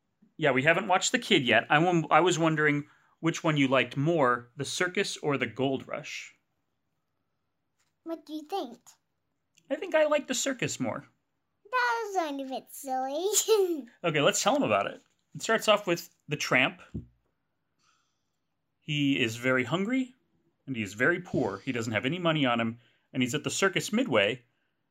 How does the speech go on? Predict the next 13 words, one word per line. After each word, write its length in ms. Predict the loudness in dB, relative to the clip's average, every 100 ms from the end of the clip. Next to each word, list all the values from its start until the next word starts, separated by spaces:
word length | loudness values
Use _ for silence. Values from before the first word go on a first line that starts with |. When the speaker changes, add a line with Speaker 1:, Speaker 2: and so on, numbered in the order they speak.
| _ _ _ _
Speaker 1:
looking 240 | -6 -4 0
at 120 | 4
other 160 | 4 4
people 360 | -2 -2 -2
having 300 | 2 2 2
a 60 | -2
good 180 | -2 -4
time, 380 | 0 2 0 -2
eating 220 | -8 -6
hot 280 | 0 0 2
dogs, 440 | 4 6 4 0
playing 380 | -2 2 2 2
games. 580 | 2 2 2 0 -4